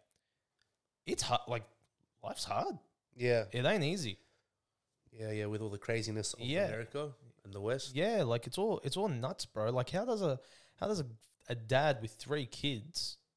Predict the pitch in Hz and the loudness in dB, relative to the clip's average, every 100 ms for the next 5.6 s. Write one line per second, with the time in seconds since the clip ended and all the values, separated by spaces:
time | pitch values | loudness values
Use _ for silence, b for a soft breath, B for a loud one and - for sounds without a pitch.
0 | _ _ 123 117 139 165 143 - 131 120 | _ _ -12 -2 0 0 -4 -4 -4 -4
1 | 110 123 - 104 - 107 101 107 127 127 | -2 -2 -2 -4 -4 -2 -2 -2 -2 -2
2 | 104 98 98 139 - b b b b 113 | -2 -4 -4 -6 -8 b b b b -4
3 | 117 - 147 139 120 - 147 - - - | -2 0 2 2 2 0 -2 -6 -6 -2
4 | 113 107 95 - _ - 101 117 143 - | 0 -2 -4 -12 _ -14 -10 -10 -10 -4
5 | 110 110 - 110 101 - | -2 -2 -2 -6 -6 -10